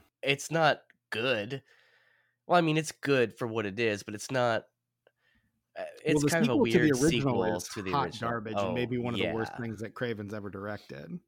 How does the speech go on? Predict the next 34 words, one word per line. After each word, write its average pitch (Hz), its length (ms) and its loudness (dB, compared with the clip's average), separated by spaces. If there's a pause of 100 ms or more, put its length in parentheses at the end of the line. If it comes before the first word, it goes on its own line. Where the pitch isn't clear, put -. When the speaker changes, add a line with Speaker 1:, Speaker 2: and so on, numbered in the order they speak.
(460)
Speaker 1:
But 143 220 -6
see, 190 320 -6
the 151 160 -8
sequel 151 360 -4
Speaker 2:
That's - 120 -8
Speaker 1:
to - 40 -2
the - 0 -
Speaker 2:
Craven 151 280 6
in 131 60 2
Speaker 1:
remake 131 200 2
Speaker 2:
desperate 127 380 -2
need 120 240 -2
of 107 100 -8
a 101 60 -14
paycheck 117 720 -6 (100)
is 110 360 -10 (200)
The 131 140 -2
Hills 113 240 -4
Have 110 140 -6
Eyes 107 300 -8
two. 120 460 -8 (880)
Speaker 1:
that 139 200 -2
this, 131 240 -8 (160)
the, 139 480 0
the 127 380 -2
sequel 175 360 -6
to 151 120 -4
the 127 120 0
remake 131 540 -2
is 110 200 -10
more 127 400 -2
of 110 680 -4 (1080)
a, 104 760 -2
um, 95 680 0